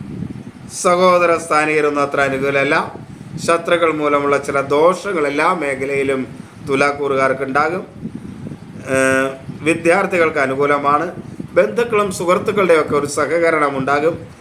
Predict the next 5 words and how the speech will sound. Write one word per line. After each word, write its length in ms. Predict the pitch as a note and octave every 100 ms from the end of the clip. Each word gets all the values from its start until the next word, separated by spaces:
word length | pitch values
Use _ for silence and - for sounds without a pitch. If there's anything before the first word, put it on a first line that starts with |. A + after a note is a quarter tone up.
| - - C#3
എങ്കിലും 380 | C#3 D3 D3 D3
ഇതിനിടയ്ക്ക് 400 | C#3 C#3 C3+ D3
ശത്രുദോഷവും 960 | - C3+ E3 E3 D3 - C#3 C3+ C3+ - - - - - -
കാണണം 380 | C3 C#3+ C#3+ A#2+
നമ്മൾ. 260 | G#2+ F#2+